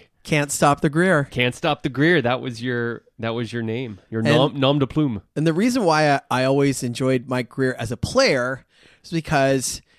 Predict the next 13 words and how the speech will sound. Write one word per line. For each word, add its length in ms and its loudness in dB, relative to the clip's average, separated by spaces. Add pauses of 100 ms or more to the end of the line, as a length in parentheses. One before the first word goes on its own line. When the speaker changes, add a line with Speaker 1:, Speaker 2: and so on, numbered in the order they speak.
(320)
Speaker 1:
he 160 -6
worked 360 0
his 140 -2
ass 320 2
off. 460 -6 (140)
Speaker 2:
Yep. 180 -4 (240)
Speaker 1:
He 160 -2
was 240 0
really 400 2
hard 360 2
to 60 -8
play 300 0
against, 680 -8